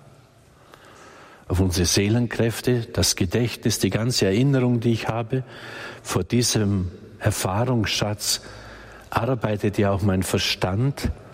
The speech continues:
Und dann habe ich den Willen, mit dem ich auch Sinne leite und ordne und meine Gedanken. Wir hätten, wir könnten sagen, das ist, sind die höheren Seelenkräfte,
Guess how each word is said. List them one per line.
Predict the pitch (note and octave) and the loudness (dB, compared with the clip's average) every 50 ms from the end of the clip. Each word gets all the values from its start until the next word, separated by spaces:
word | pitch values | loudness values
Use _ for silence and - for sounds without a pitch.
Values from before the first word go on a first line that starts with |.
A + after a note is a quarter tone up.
| - - - - - - - - - - - - - - | -16 -14 -14 -12 -12 -12 -14 -14 -16 -18 -20 -20 -18 -2
Und | - B2 G#2+ - | 0 0 0 2
dann | - G#2 G#2+ G#2+ | 0 2 2 2
habe | G#2+ G2+ G2+ | 2 2 0
ich | F#2 | 0
den | - - F#2+ G2 F#2+ F2+ F#2+ | 0 0 2 2 4 4 4
Willen, | A2+ A#2+ A#2+ A#2+ B2+ C#3 C#3+ C#3 C#3 B2+ | 4 4 4 4 2 2 2 2 2 2
mit | G#2 G2+ - - | 2 0 2 2
dem | G#2+ G#2 G#2+ | 2 2 4
ich | G#2+ G2 F2+ - | 2 2 2 0
auch | F2+ F#2 F2+ - - - - - - - - - - - - - - - - - - - - - | 0 0 -2 -4 -8 -10 -12 -14 -18 -18 -20 -20 -20 -20 -20 -20 -20 -20 -20 -20 -20 -20 -20 -8
Sinne | - - - - - A#2+ B2 A#2+ A#2 A2+ A2+ | -4 0 2 2 2 2 2 2 2 2 4
leite | A2 G#2+ G#2 G2+ G2 G#2 G#2+ G#2+ G#2 - - A2 G2+ | 4 4 4 4 2 2 0 -2 -2 0 0 0 2
und | F#2 F#2 F#2 - - - | 2 2 0 0 0 2
ordne | G#2 A2+ A2+ G#2+ - A2+ A2 A2 A2 G2+ - | 2 2 2 2 2 2 2 2 2 0 0
und | F2+ F2 F2 - - - - - - - - - - - - - | -2 -2 -2 -4 -6 -12 -16 -14 -14 -12 -12 -12 -12 -14 -6 -4
meine | - G2 F#2+ F#2 F#2+ | -2 -2 0 0 0
Gedanken. | F2+ G2+ G#2 G#2 G#2+ G#2 A2 A2+ A2 G#2 - - A2+ A#2+ B2 A#2+ - - - - - - - - - - - - - - - - - - - - - - - - - - - - | 0 0 0 0 0 0 2 0 -2 0 0 0 0 0 0 -2 -6 -10 -16 -20 -20 -20 -20 -20 -20 -20 -20 -20 -20 -20 -20 -20 -20 -20 -20 -20 -20 -20 -20 -20 -20 -18 -10 -2
Wir | - A2+ F#2+ | 2 2 2
hätten, | F#2 F#2+ - - G#2+ G#2 | 2 2 0 0 0 0
wir | G2+ G2 | 0 0
könnten | - G#2+ G#2+ F#2+ A2 G2+ | 0 0 0 0 0 0
sagen, | G2 G#2+ G2 G2 G2 G#2 | 0 0 0 2 2 2
das | G2+ F2 - | 0 2 2
ist, | G#2 F#2+ - - | 0 0 0 0
sind | - G2 F#2 - | 0 0 0 2
die | - F#2 | 2 4
höheren | E2 G#2+ B2 B2+ B2 A2 G2+ G2 | 4 4 4 4 4 2 2 2
Seelenkräfte, | - - G#2 A2+ A#2+ B2+ B2 A2 - - A#2 A#2+ - - - - C3 | 2 2 2 2 2 2 0 0 0 0 0 0 -2 -4 -6 -6 -8